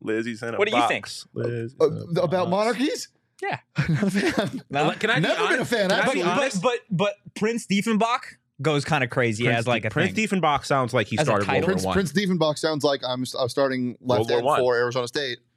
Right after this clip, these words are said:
Speaker 2: <laughs> That's
Speaker 1: Oh.
Speaker 2: true.
Speaker 3: Prince Dobro. Or is he at end or was he at safety? I always
Speaker 1: He's
Speaker 3: forget.
Speaker 1: an edge
Speaker 2: Edge
Speaker 1: rusher.
Speaker 2: rusher. He's an
Speaker 3: Yeah,
Speaker 2: edge
Speaker 3: yeah.
Speaker 2: rusher.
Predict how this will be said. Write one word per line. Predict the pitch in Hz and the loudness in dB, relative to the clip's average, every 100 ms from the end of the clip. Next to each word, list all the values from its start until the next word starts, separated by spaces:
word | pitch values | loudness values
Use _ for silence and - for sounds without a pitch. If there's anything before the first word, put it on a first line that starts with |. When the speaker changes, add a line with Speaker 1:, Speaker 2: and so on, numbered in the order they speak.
| _ | _
Speaker 2:
<laughs> | _ _ - | _ _ -2
That's | 165 185 82 82 | -2 0 -2 0
Speaker 1:
Oh. | |
Speaker 2:
true. | 175 - 220 - - | 0 0 -2 -4 -6
Speaker 3:
Prince | - 107 | -2 0
Dobro. | 117 104 101 107 - - - _ _ _ _ - | 0 0 -2 -6 -14 -20 -20 _ _ _ _ -6
Or | 117 | -2
is | |
he | 156 | 0
at | 147 | 0
end | 120 139 | 2 0
or | 151 | 0
was | 113 | -4
he | 117 | -4
at | - | -6
safety? | - - - 120 _ - | -8 -12 -14 -18 _ -14
I | 101 | -10
always | 107 | -6
Speaker 1:
He's | |
Speaker 3:
forget. | 110 - | -4 -4
Speaker 1:
an | 76 | -2
edge | 139 117 | -2 0
Speaker 2:
Edge | 85 | -4
Speaker 1:
rusher. | - | -6
Speaker 2:
rusher. | - 95 | -8 -2
He's | 120 | -2
an | 110 | -2
Speaker 3:
Yeah, | |
Speaker 2:
edge | 98 | -6
Speaker 3:
yeah. | - | -6
Speaker 2:
rusher. | - | -8